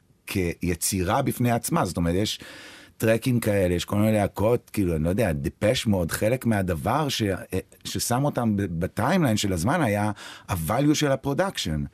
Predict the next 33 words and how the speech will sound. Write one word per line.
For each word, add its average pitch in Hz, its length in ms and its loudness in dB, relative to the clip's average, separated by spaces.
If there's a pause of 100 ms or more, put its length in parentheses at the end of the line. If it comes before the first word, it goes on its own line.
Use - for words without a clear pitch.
(360)
או - 60 -2
Tears 156 340 2
for 135 80 0
Fears 147 420 2
לצורך 90 380 -2
העניין, 78 540 -2
או 80 180 -2
כאילו, 98 340 0
הרבה 87 340 2
להקות, 175 440 2
או 80 60 0
Led 82 220 0
Zeppelin, 101 400 0 (380)
הסאונד 139 520 0
של 98 120 -4
הפרודקשן, 85 840 -4
או 76 100 -6
הביטלס, 90 520 -2
שלא 80 200 -4
נדבר, 90 400 0 (880)
היה 107 300 2
סאבסטנשל 139 680 -2
והשאיר, 135 760 0
הש-, 95 200 -6 (180)
נ-, 98 240 -6
נתן 127 260 -2
לדבר, 131 480 2
כאילו, 117 340 0 (140)
עוד, 117 320 0 (100)
עוד 117 380 -2
פזם, 110 420 0
מה 82 140 0
שנקרא. 76 500 -4